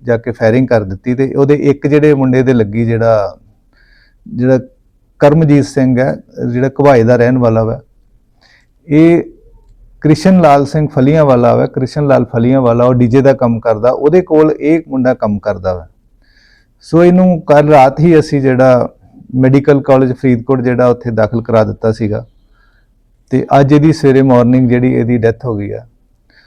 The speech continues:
ਸੋ ਇਹਦੇ ਵਿੱਚ ਅਸੀਂ ਰਾਤ ਹੀ ਜਿਹੜਾ ਇਹਨੂੰ, ਸਾਜਨ ਨੂੰ ਜਿਹੜਾ ਇਹਨੂੰ ਗ੍ਰਿਫਤਾਰ ਕਰ ਲਿਆ ਸੀਗਾ। ਦੂਸਰਿਆਂ ਜਿਹੜੇ ਇਹਦੇ ਸਾਥੀ ਸੀ ਵੀ ਉਹਨਾਂ ਤੱਕ ਵੀ ਜਿਹੜੀ ਸਾਡੀ ਜਿਹੜੀ, ਉਹਨਾਂ ਬਾਰੇ ਵੀ ਸਾਨੂੰ ਜਿਹੜਾ ਆਈਡੈਂਟੀਫਾਈ ਹੋ ਗਿਆ, ਉਹਨਾਂ ਨੂੰ ਵੀ ਅਸੀਂ ਜਲਦੀ ਹੀ ਜਿਹੜਾ ਗ੍ਰਿਫਤਾਰ ਕਰ ਲਾਂਗੇ।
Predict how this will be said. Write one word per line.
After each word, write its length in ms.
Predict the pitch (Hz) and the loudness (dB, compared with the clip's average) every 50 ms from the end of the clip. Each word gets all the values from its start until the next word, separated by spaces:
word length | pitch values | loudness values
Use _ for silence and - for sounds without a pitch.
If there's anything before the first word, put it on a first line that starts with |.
| _ _ _ _ _ | _ _ _ _ _
ਸੋ 280 | - - 165 170 175 | -6 -2 0 2 2
ਇਹਦੇ 220 | 160 160 165 185 190 | 4 4 4 6 6
ਵਿੱਚ 260 | 190 180 175 180 180 | 4 4 2 2 0
ਅਸੀਂ 420 | 170 170 - 180 175 175 175 180 - - 113 - - - 143 143 | 0 0 0 0 2 2 2 0 -2 -4 -10 -16 -12 -8 -4 2
ਰਾਤ 300 | 135 135 139 143 - - | 2 4 4 2 0 0
ਹੀ 140 | 135 170 165 | -2 0 2
ਜਿਹੜਾ 320 | 147 151 147 151 156 151 | 2 2 4 4 4 4
ਇਹਨੂੰ, 640 | 143 135 135 139 143 147 151 147 143 139 123 - - _ _ _ _ _ _ - | 2 0 0 -2 -2 -2 -2 -2 -2 -2 -4 -6 -8 _ _ _ _ _ _ -10
ਸਾਜਨ 380 | - - 131 135 127 135 147 | -2 0 2 2 4 4 2
ਨੂੰ 140 | 147 143 143 | 2 2 2
ਜਿਹੜਾ 580 | 139 135 131 123 135 135 131 131 - - - _ _ _ - | 2 2 2 2 2 2 2 0 -2 -6 -14 _ _ _ -8
ਇਹਨੂੰ 180 | 135 135 143 127 | -4 -2 -2 0
ਗ੍ਰਿਫਤਾਰ 380 | 123 135 123 - 135 123 120 107 | 0 -2 -2 0 0 0 2 2
ਕਰ 180 | 110 120 113 | 0 -2 0
ਲਿਆ 180 | 110 113 113 113 | 0 0 0 -2
ਸੀਗਾ। 320 | - 120 117 110 113 - - _ _ _ _ _ _ _ _ _ _ - - | -2 -4 -6 -6 -8 -10 -12 _ _ _ _ _ _ _ _ _ _ -8 -2
ਦੂਸਰਿਆਂ 480 | 113 131 143 139 - 156 156 165 165 | 0 0 0 2 2 2 2 2 2
ਜਿਹੜੇ 280 | 156 160 156 156 165 165 | 4 2 4 4 2 2
ਇਹਦੇ 160 | 160 156 160 | 2 2 2
ਸਾਥੀ 380 | 151 - 143 139 135 - 160 151 | 2 2 2 2 2 0 -2 -2
ਸੀ 140 | - 160 | 0 0
ਵੀ 120 | 160 156 160 | 0 0 0
ਉਹਨਾਂ 300 | 156 - 135 139 160 170 | 0 0 -2 -2 -2 0
ਤੱਕ 260 | 165 165 156 - - | 0 0 -2 -2 -2
ਵੀ 120 | 151 147 147 | -6 -4 -2
ਜਿਹੜੀ 260 | 139 139 139 139 139 | -2 -4 -4 -4 -6
ਸਾਡੀ 360 | 139 - 143 131 120 123 123 | -6 -6 -6 -4 -2 -2 -2
ਜਿਹੜੀ, 400 | 120 123 123 127 131 127 123 - - _ _ _ _ _ _ _ | -2 -2 -2 -2 -2 -2 -4 -6 -10 _ _ _ _ _ _ _
ਉਹਨਾਂ 240 | - - 139 143 143 | -6 -4 -2 0 2
ਬਾਰੇ 200 | 143 139 123 139 | 2 2 2 2
ਵੀ 120 | 131 139 | 0 -2
ਸਾਨੂੰ 340 | 131 - 143 135 120 117 113 110 | -4 -2 -2 -2 0 0 -2 -2
ਜਿਹੜਾ 340 | 117 113 123 123 123 123 - | -2 0 0 0 0 0 -2
ਆਈਡੈਂਟੀਫਾਈ 640 | - 110 117 113 120 120 113 127 123 - 131 131 131 | -6 -8 -8 -6 -6 -6 -6 -6 -6 -4 -2 -2 -2
ਹੋ 140 | 127 127 117 | -2 -2 -4
ਗਿਆ, 240 | 104 110 113 127 143 | -4 -4 -4 -4 -4
ਉਹਨਾਂ 260 | 147 127 127 135 139 | -4 -4 -4 -2 -2
ਨੂੰ 100 | 143 139 | 0 0
ਵੀ 100 | 131 135 | 0 -2
ਅਸੀਂ 220 | 117 - - 127 113 | -2 -4 -6 -8 -4
ਜਲਦੀ 340 | 120 120 110 110 120 127 120 | -2 -2 -2 0 0 -2 -2
ਹੀ 60 | 120 | -2
ਜਿਹੜਾ 200 | 117 120 117 120 | -2 -2 -4 -4
ਗ੍ਰਿਫਤਾਰ 400 | 123 127 123 _ - 117 104 104 | -6 -8 -12 _ -4 -4 -4 -4
ਕਰ 200 | - - 107 95 | -4 -6 -6 -6
ਲਾਂਗੇ। 240 | 98 98 101 95 | -8 -12 -12 -14